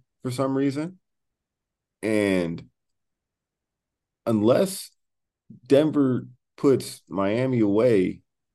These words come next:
I, I won't be convinced, like, decisively through two or three quarters. I don't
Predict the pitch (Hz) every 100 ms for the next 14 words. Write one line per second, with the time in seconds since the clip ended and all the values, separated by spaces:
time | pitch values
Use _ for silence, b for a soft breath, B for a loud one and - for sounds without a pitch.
0 | _ _ _ _ _ _ _ _ _ _
1 | _ _ _ - 92 76 101 110 120 131
2 | 135 131 127 92 92 92 101 87 85 -
3 | - _ _ 127 123 - - - - -
4 | 95 117 104 85 87 82 - _ _ _
5 | _ _ _ _ - 101 98 95 90 -
6 | 110 107 104 98 87 87 98 95 95 101
7 | 107 90 87 - - - 90 120 156 117